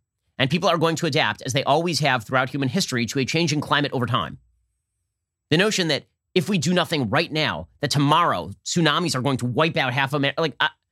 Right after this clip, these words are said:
that is not what an emergency means. The eventuality of bad things hap-, like, I'll give you an example. The national debt is not a national emergency. That is something that eventually is going to have to be paid off. It's going to result in massive austerity programs, cuts to government spending, and or increases in taxes and inflation.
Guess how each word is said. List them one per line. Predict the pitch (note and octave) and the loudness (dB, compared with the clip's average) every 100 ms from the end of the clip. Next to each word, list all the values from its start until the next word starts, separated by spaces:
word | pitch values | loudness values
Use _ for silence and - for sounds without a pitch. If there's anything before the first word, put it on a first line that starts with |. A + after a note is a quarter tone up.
| _ _ - | _ _ 0
that | F#3 | 2
is | D#3 | 2
not | G3 - | 2 0
what | D#3+ | -4
an | D3 | 0
emergency | C#3+ D3+ C#3+ C#3+ B2 | 0 0 -2 -2 0
means. | B2 D2+ - - _ | 0 -2 -10 -20 _
The | D#3+ | 2
eventuality | F3 A3+ G#3+ D#3+ E3 F#3 F#3+ | 2 0 0 2 2 0 -2
of | A#2+ | 0
bad | C3+ D#3+ | 2 2
things | E3 D3+ | 0 -2
hap-, | C3+ - | -2 0
like, | D#3 - _ _ _ - | -2 -4 _ _ _ 0
I'll | E3+ | 2
give | G3 | 2
you | F#3+ | 2
an | |
example. | D#3 E3+ A#2 - _ _ _ | 2 0 -2 -10 _ _ _
The | D#3+ | 0
national | G3+ A3 G#3+ | 0 -2 -2
debt | F3+ A#2+ | -2 -2
is | A#2+ | 0
not | D3 C#3+ | 0 0
a | |
national | C3+ C#3 C3+ C3+ | 0 -2 -2 -2
emergency. | B2+ B2 A2 - - _ _ - | 0 0 -4 -6 -10 _ _ 0
That | F#3+ | 0
is | A3+ | 2
something | G#3 F#3 B2 | 0 0 0
that | A#2 | 0
eventually | C3 F#3 D3 B2 | 0 0 0 -2
is | A2+ | 0
going | D3 C#3+ | 0 2
to | |
have | C3+ C3+ | 0 0
to | |
be | C#3+ | -2
paid | C3 B2 | 0 2
off. | B2 F#3+ - _ | 2 2 -4 _
It's | - C3 | -2 2
going | F3 | 2
to | C#3 | 2
result | C#3+ D#3 E3 | 0 0 0
in | C#3 B2+ | 0 2
massive | C3 F3 G3 E3+ | 2 2 0 -2
austerity | C#3+ - D3+ D#3 | -2 0 2 2
programs, | C#3 C#3 C3 D#3 E3+ - _ - | 0 0 2 0 -2 -6 _ -2
cuts | G#3+ - | 0 0
to | E3 | 0
government | D#3+ D#3 C#3+ | 0 2 -2
spending, | - C#3 D3 D#3+ | 0 0 0 0
and | E3+ G3 | 0 2
or | D#3+ E3 | 2 0
increases | F3 F3+ F#3+ C#3 C#3+ | 0 0 0 0 -2
in | D3 | 0
taxes | C#3+ C3+ C3+ | 0 0 0
and | B2+ | 0
inflation. | A#2 A2 G2+ - | 0 -2 -4 -4